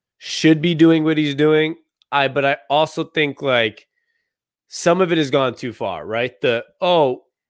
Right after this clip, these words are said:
this agent came out and said he wants to be in Seattle, but, but here's some teams I'd go to."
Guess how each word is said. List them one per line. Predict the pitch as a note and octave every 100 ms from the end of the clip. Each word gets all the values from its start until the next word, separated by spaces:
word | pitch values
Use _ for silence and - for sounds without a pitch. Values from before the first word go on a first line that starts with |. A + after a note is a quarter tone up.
| _ _ -
this | D3+
agent | C#3 D3+ D#3+ D3+ C#3
came | C#3+ C3+
out | B2 B2 A#2+
and | A2
said | C3 A#2
he | G#2+ C3+
wants | B2 C3 C3 -
to | C#3
be | B2+
in | A#2+
Seattle, | A2 C#3 A#2+ A2 G2+
but, | G#2 - G#3 G3+ B2+ - _ _ _ _ _ _ _ _
but | - D#3+
here's | F#3 C#4
some | - E3
teams | C#3+ C3+ A#2+
I'd | G#2 G2+
go | G#2 F2+
to." | - A2+ C#3